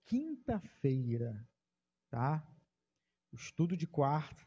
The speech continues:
não é isso, Guedes? O estudo de quarta passou pra quinta-feira e é uma mudança que nós estamos intentando implantar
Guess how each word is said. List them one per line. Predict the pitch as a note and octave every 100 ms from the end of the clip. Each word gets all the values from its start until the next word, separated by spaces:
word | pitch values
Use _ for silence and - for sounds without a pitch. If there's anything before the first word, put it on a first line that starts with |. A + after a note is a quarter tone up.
| -
não | C#3+
é |
isso, | A3 C#4
Guedes? | G3 D3 A#2+ -
O | - _ _ _ _ _
estudo | - D3+ D#3+
de |
quarta | D3 D3 E3 F3 E3+
passou | D3 C#3+ F3
pra | D#3+ D3
quinta-feira | - - G#3+ G3+ - - C#3+ D3+ F3 B3+ - - _ _ _ _ _ _ _ _ _ _ _ -
e | E3 F#3 G3+ G3+ G3+ G3 F#3 E3 - _ _ _ _
é | E3+
uma | F3 G3
mudança | A3 A3+ F3 G#3 A#3 G#3+
que | -
nós | F#3 F3
estamos | D3+ - F#3+ F3
intentando | F#3 F#3 F#3 E3+ - G3+ A3+ G#3
implantar | F3+ F3 E3 E3 D#3+ F#3 G#3+